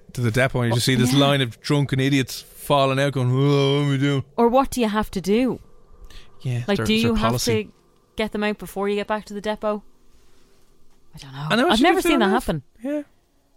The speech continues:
Speaker 1: I just wonder if you parked up for a night on a, now that the, maybe not now 'cause it's only maybe half eleven. I don't even know if,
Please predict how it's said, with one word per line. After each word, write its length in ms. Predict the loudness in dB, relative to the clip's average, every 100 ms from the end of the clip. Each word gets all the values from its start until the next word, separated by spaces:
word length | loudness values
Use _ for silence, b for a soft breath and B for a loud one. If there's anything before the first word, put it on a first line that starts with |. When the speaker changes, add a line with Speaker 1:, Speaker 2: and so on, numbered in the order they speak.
| -6
Speaker 1:
I 40 |
just 160 | -2 0
wonder 240 | 0 2
if 160 | 0 0
you 100 | -2
parked 320 | 0 -2 -2
up 100 | -4
for 160 | -2 -2
a 60 |
night 260 | 0 0 -2
on 120 | -2
a, 80 | -4
now 220 | -2 0 0
that 160 | -2
the, 300 | -2 -2 -2 B B B B
maybe 240 | 0 2 4
not 100 | 2
now 180 | 0
'cause 140 | 0 -2
it's 120 | -2
only 260 | -2 -2 -4
maybe 180 | -6 -4
half 260 | -4 -6
eleven. 200 | -6 -4
I 40 | -4
don't 160 | -4
even 100 | -2
know 60 | -4
if, 120 | -8